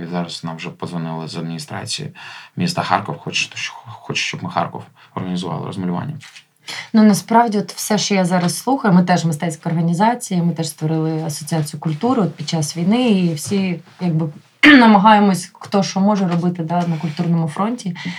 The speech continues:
Speaker 2: Це ж все, по суті, мистецтво і культура, да. Як ви відчуваєте, як ви бачите, ну, от прямо в тих деокупованих містах, там, е, в регіонах, де люди звільнились вже, як культура взагалі впра-, впливає? Це реально зброя, це
Speaker 1: На сто процентів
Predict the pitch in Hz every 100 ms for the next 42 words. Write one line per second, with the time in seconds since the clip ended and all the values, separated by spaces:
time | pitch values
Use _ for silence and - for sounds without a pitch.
0 | - - - - 220 190 - 175 - 175
1 | - 165 156 - - 165 175 - 160 156
2 | 151 156 156 170 175 190 196 196 175 180
3 | 190 185 180 175 - - - - - 165
4 | 175 180 180 175 202 196 175 156 185 156
5 | 170 - 160 151 156 156 185 170 151 -
6 | 165 160 151 - - 175 151 - 180 220
7 | 214 151 175 170 160 156 151 - 160 160
8 | - 160 156 156 - 156 160 160 160 160
9 | 160 156 165 175 175 160 156 160 160 160
10 | 156 160 160 160 170 156 170 165 160 147
11 | 147 151 151 151 165 175 - 156 160 156
12 | 151 156 151 156 151 - 156 151 - 165
13 | 156 160 147 190 202 190 185 185 202 220
14 | 180 180 190 156 147 - - 104 98 107
15 | 117 143 123